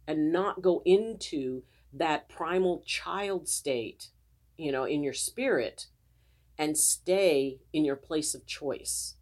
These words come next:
You know, the primal part of us, you know, fight, flight, or freeze. Choice means I am going to look at what's happening.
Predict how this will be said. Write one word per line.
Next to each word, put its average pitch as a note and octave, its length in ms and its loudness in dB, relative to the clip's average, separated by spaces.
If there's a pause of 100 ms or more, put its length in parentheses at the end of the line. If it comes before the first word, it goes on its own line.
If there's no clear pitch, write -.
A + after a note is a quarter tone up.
(800)
You C3+ 120 -2
know, B2 120 0
the B2+ 80 -4
primal G3+ 420 2
part F#3+ 280 4
of F3 100 2
us, F3 380 2 (320)
you C#3+ 100 0
know, B2+ 140 0
fight, F#3 460 4 (120)
flight, D#3+ 540 -2
or C#3+ 100 -2
freeze. - 680 -8 (1300)
Choice F#3 680 2
means C3 680 -2 (460)
I D#3+ 100 0
am E3 180 0
going D3+ 300 2
to C#3+ 100 -10
look E3 260 2
at - 100 -4
what's F#3 200 -2
happening. D3+ 640 -4